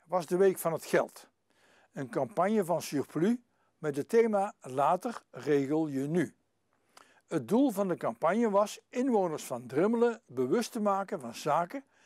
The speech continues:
die grote invloed kunnen hebben op hun financiële positie. Denk hierbij aan kinderen die achttien jaar worden, gezinsuitbreiding, pensioen, overlijden,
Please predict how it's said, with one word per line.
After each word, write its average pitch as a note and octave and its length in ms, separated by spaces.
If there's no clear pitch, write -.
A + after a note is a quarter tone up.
die D#3 180
grote A3 460
invloed G#3 380
kunnen F#3 260
hebben E3 280
op D3 200
hun A#2+ 180
financiële E3+ 600
positie. E3 520
Denk G3 240
hierbij E3+ 540
aan D3+ 140
kinderen F#3 460
die C#3 200
achttien C3+ 300
jaar C#3+ 260
worden, C#3+ 360
gezinsuitbreiding, D#3+ 1120
pensioen, G3+ 580
overlijden, E3+ 800